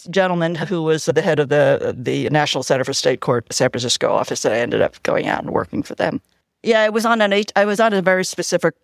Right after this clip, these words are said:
eighteen-month project to study court delay around the country. And so we went to state courts, we're about,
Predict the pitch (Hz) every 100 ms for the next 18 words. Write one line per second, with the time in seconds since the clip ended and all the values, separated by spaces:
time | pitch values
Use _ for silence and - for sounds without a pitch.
0 | - 185 - - 175 165 156 - - 170
1 | 160 160 - 160 - 175 156 151 - 175
2 | - 135 127 135 _ _ - 160 143 147
3 | - 156 - 104 - _ _ - 151 180
4 | 175 170 190 185 180 170 _ _ - 185
5 | 185 - 208 175 165 170 - - 202 -
6 | 196 175 - - - - - _ _ -
7 | 233 240 214